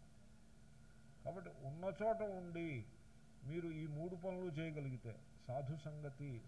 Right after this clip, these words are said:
సత్సంగము, అంతర్ముఖత్వము. అంతర్ముఖుడగుటకు పరమ సాధనము ఓంకారం,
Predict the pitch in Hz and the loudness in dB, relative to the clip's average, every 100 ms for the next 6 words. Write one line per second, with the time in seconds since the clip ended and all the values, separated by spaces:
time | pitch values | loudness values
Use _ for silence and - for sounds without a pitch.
0 | - 127 - 139 143 139 131 135 131 - | -4 -6 -2 -2 0 0 2 4 4 2
1 | 123 139 202 135 123 123 - 123 - - | -4 -2 0 2 0 -2 -2 -2 -2 -8
2 | 104 104 107 104 - - - - - 131 | -8 -6 -8 -10 -12 -12 -12 -10 -4 0
3 | 143 190 185 190 - 180 185 175 170 185 | 6 6 6 2 4 6 6 4 2 0
4 | 151 170 - 131 147 175 170 180 208 226 | 2 0 2 2 4 6 4 10 12 12
5 | 202 202 156 117 - - - - - - | 12 4 4 2 0 -8 -8 -10 -14 -14
6 | - - - - - 127 131 117 104 95 | -14 -12 -14 -14 -2 2 4 4 2 2